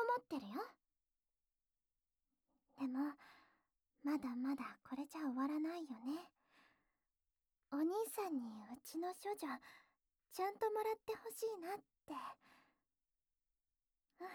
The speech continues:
今度は本当の意味で、一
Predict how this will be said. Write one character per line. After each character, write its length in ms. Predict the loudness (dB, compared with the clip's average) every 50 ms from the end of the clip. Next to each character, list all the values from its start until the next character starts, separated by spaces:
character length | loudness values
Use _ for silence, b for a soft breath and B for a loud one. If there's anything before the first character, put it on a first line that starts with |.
| B B B B B B B B B B B B B B B B _ _ _ _ _ _ _ _ _ _ _ _ _ _ _ _ _ _ _ _ _ _
今 260 | -4 0 0 0 0 -2
度 80 | -4
は 180 | -6 -8 -8 -10 -8
本 220 | -4 -2 -2 -2 0
当 220 | 0 2 2 2 2
の 160 | 0 -2 -2
意 140 | -4 -6 -10
味 120 | -14 -12 -10
で、 100 | -8 -6 -6 -6 -8 B B B B B B B B B B _ _ _ _ -10
一 80 | -10